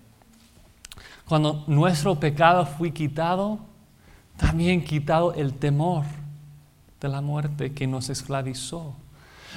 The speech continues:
La única razón para temer la muerte es el juicio, ¿no?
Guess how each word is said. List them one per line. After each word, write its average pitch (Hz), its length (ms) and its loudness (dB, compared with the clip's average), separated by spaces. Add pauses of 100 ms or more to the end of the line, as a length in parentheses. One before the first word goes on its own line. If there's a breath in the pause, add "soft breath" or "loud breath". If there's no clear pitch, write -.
La 165 160 10
única 240 280 8
razón 208 720 8
para 151 400 8
temer 175 440 8
la 185 140 10
muerte 196 760 4
es 214 140 2
el 196 140 2
juicio, 277 680 -2
¿no? 233 240 0